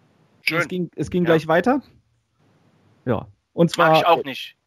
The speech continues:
Speaker 1: Mag ich auch nicht Pausen.
Speaker 2: Richtig.
Speaker 1: Ja.
Speaker 2: Oder gab's eine Pause? Oh, ich weiß es gar nicht. Es ist schon wieder ein halbes Jahr her. Es
Speaker 1: Ja.
Speaker 2: kann auch sein, dass es eine Pause gab, um den Käfig aufzubauen.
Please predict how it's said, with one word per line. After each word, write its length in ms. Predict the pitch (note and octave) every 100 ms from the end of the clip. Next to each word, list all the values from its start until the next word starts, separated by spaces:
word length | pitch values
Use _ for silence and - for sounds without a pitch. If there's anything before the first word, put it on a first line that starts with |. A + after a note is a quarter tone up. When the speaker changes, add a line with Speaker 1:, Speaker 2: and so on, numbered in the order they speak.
| _
Speaker 1:
Mag 220 | C3+ D3
ich 120 | C#3
auch 100 | D3
nicht 180 | B2+ -
Pausen. 280 | G2+ F#2+ G2
Speaker 2:
Richtig. 280 | A#2 A2+ _ _ _ _ A2+
Speaker 1:
Ja. 140 | A2 _ _ -
Speaker 2:
Oder 180 | B2+ B2
gab's 300 | - D3 -
eine 80 | F#3
Pause? 400 | D#3 D#3 C3 -
Oh, 80 | -
ich 180 | - -
weiß 180 | - -
es 100 | -
gar 100 | -
nicht. 60 |
Es 60 | -
ist 120 | C#3
schon 120 | E3+
wieder 140 | D3+ C#3+
ein 100 | C3+
halbes 300 | D3+ E3 -
Jahr 100 | C#3+
her. 140 | D3
Es 60 | C3+
Speaker 1:
Ja. 40 |
Speaker 2:
kann 120 | G#2 E3+
auch 80 |
sein, 120 | E3 E3
dass 120 | D#3
es 80 | D#3+
eine 80 |
Pause 320 | D3+ E3 F3 E3+
gab, 180 | D#3+
um 140 | D#3 D#3
den 100 | D3
Käfig 400 | - E3 C#3+ F2
aufzubauen. 640 | A#2 A2+ A#2 E2 G#1 A#1